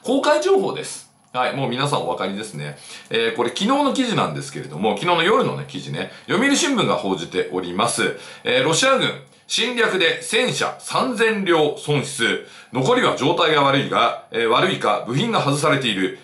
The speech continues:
国際戦略研究所という記事ですね。これイギリスのですね、国際戦略研究所、アイアイエスエスというところがね、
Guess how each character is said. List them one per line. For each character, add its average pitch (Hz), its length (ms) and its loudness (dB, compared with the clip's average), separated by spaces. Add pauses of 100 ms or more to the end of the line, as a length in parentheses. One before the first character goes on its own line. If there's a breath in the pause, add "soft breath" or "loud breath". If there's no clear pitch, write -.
国 - 160 -2
際 180 180 4
戦 156 160 2
略 143 160 2
研 135 160 2
究 139 120 2
所 165 120 4
と 156 240 0
い 101 120 -10
う 92 80 -4
記 98 120 -8
事 143 80 -10
で - 60 -14
す - 80 -18
ね。 - 260 0 (220 loud breath)
こ 151 100 -4
れ 156 100 2
イ 190 80 0
ギ 262 100 2
リ 285 100 4
ス - 100 -4
の 277 120 0
で 113 100 0
す - 100 -8
ね、 107 240 0
国 110 140 -2
際 156 180 2
戦 143 200 0
略 120 160 0
研 104 180 -4
究 87 160 -6
所、 - 180 -4
ア 151 60 2
イ 180 140 2
ア - 20 4
イ 170 160 2
エ 147 80 0
ス 143 120 -4
エ 156 60 0
ス 143 120 -4
と 90 60 -10
い 143 80 -10
う - 20 -16
と - 100 -14
こ - 80 -12
ろ - 80 -12
が - 80 -14
ね、 117 180 -8